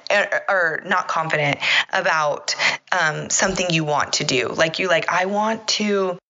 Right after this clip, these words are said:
start this business." Let's say, "I want to start this business." You have this desire in your heart. And you feel insecure, like, you're like, "I don't know if I can do it." And that's your thought. I want you to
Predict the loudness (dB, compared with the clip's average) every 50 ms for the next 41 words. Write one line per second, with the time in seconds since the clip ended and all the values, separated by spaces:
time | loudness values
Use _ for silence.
0 | _ _ _ _ _ _ _ _ _ _ -4 -2 -2 0 0 2 2 2 2 0
1 | -2 -4 -4 -2 -2 0 0 2 2 0 0 0 0 0 0 0 0 0 2 2
2 | 2 2 2 0 0 0 0 -2 -2 0 0 0 0 0 2 2 2 2 0 -2
3 | -4 _ _ _ _ _ _ _ _ _ _ _ _ _ _ _ _ _ _ _
4 | _ _ _ -6 -2 0 0 2 2 2 0 0 -2 0 0 -2 0 2 2 2
5 | 4 2 2 2 0 -2 -2 0 0 0 0 -2 -4 -10 _ _ _ _ _ _
6 | _ _ _ _ _ _ _ _ _ _ _ _ _ _ _ _ _ _ _ _
7 | _ _ -2 -2 0 0 -2 -4 -6 -8 _ _ _ _ _ -6 -2 0 0 0
8 | 0 -2 -4 -4 -4 -2 0 0 0 0 0 -2 -4 -6 -8 -8 -6 -6 -6 -6
9 | -4 -4 -2 0 0 0 0 0 -2 -2 0 0 0 0 0 0 0 -2 -2 0
10 | 0 0 0 0 0 0 0 0 0 0 0 0 0 0 0 0 0 0 0 0
11 | 0 0 -2 -2 0 0 0 0 0 0 -2 -2 -4 -4 -4 -2 0 0 0 -2
12 | -2 -6 -12 _ _ _ _ _ _ _ _ _ -2 0 2 2 2 2 0 0
13 | 0 0 0 0 0 0 0 0 0 2 2 0 0